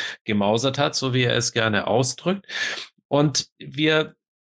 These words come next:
freuen uns, dass Sie uns weiterhin die Treue halten, dass Sie uns weiterhin erdulden bei einem Versuch, eine etwas andere,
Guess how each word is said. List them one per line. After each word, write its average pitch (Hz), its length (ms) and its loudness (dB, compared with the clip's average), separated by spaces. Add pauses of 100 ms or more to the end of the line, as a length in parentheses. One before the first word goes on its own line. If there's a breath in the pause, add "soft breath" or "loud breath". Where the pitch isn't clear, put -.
(200)
freuen 165 320 2
uns, 180 160 0
dass 165 180 0
Sie 170 100 2
uns 151 260 0
weiterhin 143 640 2
die 131 100 2
Treue 123 340 2
halten, 208 380 -2
dass 151 240 0
Sie 143 360 2
uns 135 480 0 (100)
weiterhin 127 340 2
erdulden 127 680 0 (440 loud breath)
bei 135 100 4
einem 143 200 2
Versuch, 160 640 0 (120)
eine 143 520 2 (380)
etwas 147 400 -2
andere, 156 680 2